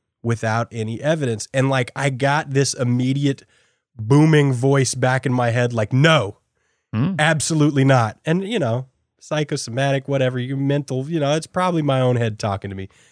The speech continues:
Speaker 1: But fourth grade year, fourth, fourth grade me was like, "Cool."
Speaker 2: Well, you asked and you got an answer.
Speaker 1: Right, and I
Speaker 2: I
Speaker 1: got
Speaker 2: mean,
Speaker 1: an
Speaker 2: you
Speaker 1: answer.
Speaker 2: know.
Speaker 1: Sure. Uh, my cat,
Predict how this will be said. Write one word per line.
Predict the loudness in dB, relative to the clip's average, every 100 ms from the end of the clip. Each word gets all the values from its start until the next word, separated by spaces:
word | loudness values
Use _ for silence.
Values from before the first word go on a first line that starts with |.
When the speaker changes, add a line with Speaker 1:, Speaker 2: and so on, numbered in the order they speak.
| _ -4
Speaker 1:
But | -2 -2 _
fourth | -4 -4 -2
grade | -2 0
year, | 2 0
fourth, | -2 -4 -2 -2
fourth | 0 -2 0
grade | 0 2
me | 4 4
was | 2 0
like, | -2 -4 _ _ _ _
"Cool." | -4 -4 -8 _
Speaker 2:
Well, | 0 2
you | 2 0 2
asked | 2 0 0
and | 0 2
you | 2
got | 0
an | 0
answer. | -2 -4 -10 _
Speaker 1:
Right, | 0 2 0
and | -2
I | 0
Speaker 2:
I |
Speaker 1:
got | 2 2
Speaker 2:
mean, | 2
Speaker 1:
an |
Speaker 2:
you | 2
Speaker 1:
answer. | 0
Speaker 2:
know. | -4 _
Speaker 1:
Sure. | -2 -2 -2 _ _ _
Uh, | 0 2
my | 2 0
cat, | 0 -2 -2 -4